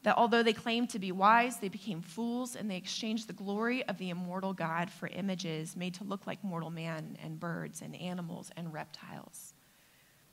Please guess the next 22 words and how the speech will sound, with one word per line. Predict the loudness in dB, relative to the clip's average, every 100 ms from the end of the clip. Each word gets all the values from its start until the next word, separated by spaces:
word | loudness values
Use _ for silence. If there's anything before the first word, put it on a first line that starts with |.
| _
And | -4
therefore | 0 0 0
God | 0 2 2
gave | 0 -2 -2
them | -4
over | -2 -4 -2 -4
to | -6 -8
the | -6
sinful | -4 -6 -8 -6
desires | -4 -2 -2 -2 -6
of | -8
their | -8
heart. | -8 -6 -6 -8 -18 _ _ _ _ _ _ _ _ _ _ _ _ _ _ -20 -20 -20 -20 -18
Picking | -6 -2
up | -2
a | -2
little | -2
bit | 0
later, | 0 2 2 2
it | -2
says, | -8 -6
"Furthermore, | -2 0 0 2 2 0